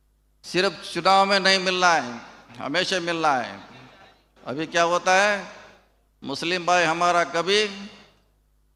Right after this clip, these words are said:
चुनाव में हमारा है, ऐसा नहीं होना चाहिए। हमेशा आप मिलना चाहिए हमारे साथ। आपका दुख, आपका सुख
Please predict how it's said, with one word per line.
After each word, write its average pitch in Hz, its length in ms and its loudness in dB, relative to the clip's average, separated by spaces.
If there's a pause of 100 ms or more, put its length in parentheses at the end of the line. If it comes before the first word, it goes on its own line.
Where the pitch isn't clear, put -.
(200)
चुनाव 185 340 2
में 180 120 -2
हमारा 151 380 -2
है, 98 140 -12 (500)
ऐसा 143 220 -6
नहीं 214 140 0
होना 202 240 6
चाहिए। 123 360 -4 (1400)
हमेशा 220 500 4
आप 202 240 4
मिलना 190 260 0
चाहिए 170 280 0
हमारे 156 340 2
साथ। 156 240 0 (640)
आपका 156 400 4
दुख, 190 220 -4 (2250)
आपका 156 340 2
सुख 180 200 -6